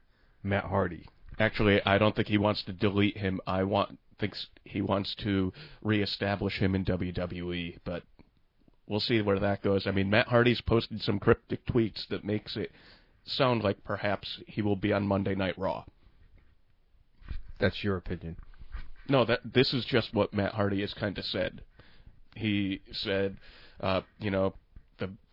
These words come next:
Speaker 2: something about the battlefield, uh, being drawn and about meeting the seven deities and other things that he was thinking about while doing acid, and how, <laughs> uh,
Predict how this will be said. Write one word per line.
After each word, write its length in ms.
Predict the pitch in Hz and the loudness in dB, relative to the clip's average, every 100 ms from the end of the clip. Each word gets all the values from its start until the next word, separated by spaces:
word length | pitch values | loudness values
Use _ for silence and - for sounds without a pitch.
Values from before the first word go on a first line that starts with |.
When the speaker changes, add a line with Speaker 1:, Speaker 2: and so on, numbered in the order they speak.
| - _ - | -20 _ -4
Speaker 2:
something 380 | - 120 120 | 0 0 2
about 240 | 104 95 101 | 4 2 0
the 60 | |
battlefield, 1120 | 90 104 101 107 98 - 107 107 104 101 98 - - - | -4 -2 2 2 2 2 4 6 4 2 -6 -16 -20 -10
uh, 280 | - 90 92 - _ _ _ _ _ _ _ - - | -4 -2 -4 -6 _ _ _ _ _ _ _ -20 -4
being 300 | - 101 101 | -2 0 -2
drawn 640 | 95 110 113 110 107 104 | 0 4 6 6 6 4
and 480 | 101 104 95 98 101 - 190 - | 2 2 2 0 -2 -6 -14 -4
about 220 | 95 98 | -4 4
meeting 300 | 110 110 104 | 6 6 4
the 80 | 101 | 2
seven 340 | - 104 104 | 0 0 0
deities 720 | 95 104 104 104 104 107 101 | 0 2 4 4 4 2 0
and 320 | 101 98 101 - | -2 0 -2 0
other 400 | 107 107 107 101 - | 0 2 2 0 0
things 280 | 110 107 - | 0 0 -2
that 160 | 101 | -4
he 120 | 113 104 | 0 0
was 220 | 101 98 | 0 -2
thinking 260 | - 104 104 | -4 -2 -2
about 280 | 101 101 92 | 0 0 0
while 120 | 98 | -2
doing 320 | 98 104 101 | 0 0 0
acid, 500 | 101 98 - 95 98 - - - - - - - - | -2 -4 -6 -8 -8 -12 -20 -20 -20 -20 -20 -20 -6
and 580 | 107 104 104 101 98 - | 0 2 2 2 0 -4
how, 500 | - 104 101 104 - - | -4 0 2 0 -4 -4
<laughs> 2000 | - - - - - - - - - - 190 202 190 190 143 131 131 131 131 - - | 0 2 2 0 -6 -10 -16 -18 -18 -16 -10 -8 -8 -8 -8 -8 -10 -12 -14 -8 -2
uh, 600 | 131 127 127 127 117 | 2 4 4 4 2